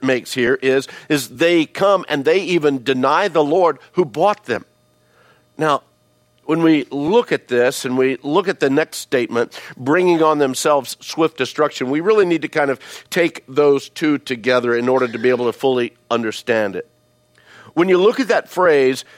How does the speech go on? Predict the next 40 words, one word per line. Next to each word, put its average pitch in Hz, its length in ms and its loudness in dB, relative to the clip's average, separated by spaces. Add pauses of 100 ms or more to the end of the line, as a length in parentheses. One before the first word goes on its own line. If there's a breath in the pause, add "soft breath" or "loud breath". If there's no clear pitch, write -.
(140 soft breath)
"the 147 160 0
Lord 165 360 2
who 147 120 0
bought 160 520 0
them," 104 260 0 (180 loud breath)
it 196 200 0
has 165 500 -2
the 151 80 -2
connotation 143 720 -2
of 101 100 -8
salvation. 101 720 -2 (240 loud breath)
The 117 80 2
Lord 131 240 2
who 131 100 -4
bought 107 380 0
them. 82 180 -6 (220 loud breath)
These 120 280 -2
must 131 380 -2
be 120 280 -4 (100)
saved 117 720 0 (200 soft breath)
men. 113 460 -2 (260 soft breath)
But 120 300 -2 (100)
let's 120 280 -4
ask 147 360 -4 (120)
these 131 260 -4
questions. - 680 -8 (260 loud breath)
When 110 100 -4
you 113 80 -2
see 143 220 -4
things 139 340 0
like 120 200 -2
that, 147 300 -2
you, 107 220 -12
you 131 280 0
ought 175 180 0
to - 140 -2
ask 202 260 -4
the 139 80 -6
question. 101 460 -4 (220 loud breath)
Say, 135 260 0